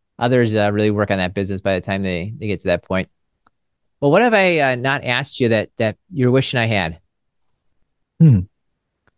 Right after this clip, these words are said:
Speaker 2: I think the, the question that I want more people to be aware of is,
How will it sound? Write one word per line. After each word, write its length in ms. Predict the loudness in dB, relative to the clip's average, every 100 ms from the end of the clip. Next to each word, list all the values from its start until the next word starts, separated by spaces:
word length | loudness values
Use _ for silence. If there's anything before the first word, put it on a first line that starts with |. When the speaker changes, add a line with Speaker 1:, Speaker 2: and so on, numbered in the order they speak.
| _ _ _ _ _ _ _ _ 0
Speaker 2:
I 80 | 0
think 380 | 4 2 2 -2 _
the, 400 | 2 2 2 0
the 240 | -2 0 0
question 960 | 2 0 0 -6 -2 2 4 4 0 -4
that 400 | -4 -2 -2 -6 _ _ _ _ _
I 160 | 2 2
want 600 | 2 0 2 2 2 0
more 340 | 2 2 2
people 520 | 0 -2 -2 0 -2 -2
to 640 | -8 -2 0 2 0 -4 -8 _ _ _ _ -20 -20 _ _ _ _
be 180 | 2 4
aware 500 | 6 4 4 4 2
of 340 | 0 -2 -4 -2
is, 440 | -2 -2 -6